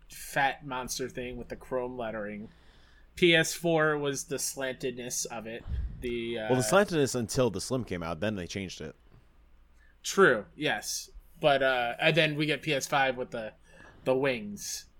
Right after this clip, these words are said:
Speaker 1: What, I, I don't know. They're not gonna go back to a basic design.
Speaker 2: No.
Speaker 1: I don't think you can. You're too far ahead of the game. You can't, you can't go back in time, I feel like.
Speaker 2: Like a fucking Wonder Woman's invisible jet. That's, that's what it will be.
Speaker 1: <laughs>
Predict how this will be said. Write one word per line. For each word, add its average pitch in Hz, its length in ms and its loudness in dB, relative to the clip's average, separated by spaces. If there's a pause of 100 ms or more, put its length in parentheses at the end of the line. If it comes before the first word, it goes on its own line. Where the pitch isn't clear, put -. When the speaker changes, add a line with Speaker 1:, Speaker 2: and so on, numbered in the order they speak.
(140)
Speaker 1:
What, 143 320 0
I, 139 240 0 (100)
I 156 80 0
don't 151 320 -2
know. 143 300 -2
They're 156 180 2
not 190 180 8
gonna 170 120 0
go 156 100 0
back 147 220 0
to 143 100 -2
a 127 40 -2
basic 123 580 -6 (360)
design. 113 540 -6
Speaker 2:
No. 101 180 0
Speaker 1:
I 90 80 2
don't 170 140 2
think 143 140 -6
you - 60 -18
can. 123 380 -2 (720)
You're 160 100 2
too 202 160 4
far 156 200 6
ahead 143 180 6
of 127 60 -6
the 120 60 -8
game. 120 320 -2
You 131 100 -8
can't, 139 300 2 (180)
you 143 100 -16
can't 143 200 -4
go 135 80 2
back 131 220 0
in 117 100 -8
time, 120 360 -4 (180)
I 120 80 -8
feel 117 200 -6
like. 104 320 -12 (240)
Speaker 2:
Like 90 140 -4
a - 20 -10
fucking 95 320 -2
Wonder 110 220 2
Woman's 107 280 2
invisible 92 400 -2
jet. 87 280 -2
That's, 90 320 -4
that's 95 200 -4
what 92 60 -2
it 87 40 0
will 87 80 0
be. 90 200 0
Speaker 1:
<laughs> - 60 -14